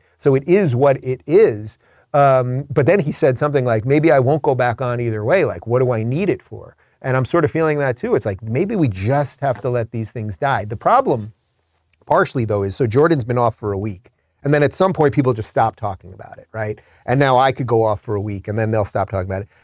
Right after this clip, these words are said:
And then it's like you start disappearing from, from the ether in some degree. And there's a little, we have to figure out that part of it. But again, that's exactly why I created Locals. Uh, Jeannie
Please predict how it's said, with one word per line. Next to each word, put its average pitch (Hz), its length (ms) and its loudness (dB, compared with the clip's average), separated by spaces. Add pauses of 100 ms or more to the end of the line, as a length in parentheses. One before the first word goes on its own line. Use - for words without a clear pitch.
And 143 120 2
then 190 100 4
it's 208 100 2
like 165 140 2
you 139 80 -4
start 160 320 2
disappearing 139 760 2
from, 113 380 -4
from 113 260 -2
the 107 180 -6
ether 120 440 -6
in 110 100 -6
some 101 260 -6
degree. 98 360 -14 (260)
And 120 220 -2
there's 135 200 4
a 135 60 4
little, 160 500 4 (100)
we 135 100 -2
have 143 120 0
to 127 60 -4
figure 143 320 2
out 117 220 4
that 120 240 0
part 139 240 0
of 87 80 -8
it. 87 100 -16
But 107 80 -6
again, 104 180 -4
that's 95 220 -10
exactly 101 340 -8
why 110 160 -10
I 117 40 -12
created 113 280 -14
Locals. 110 300 -12 (280)
Uh, 156 180 4
Jeannie 165 580 4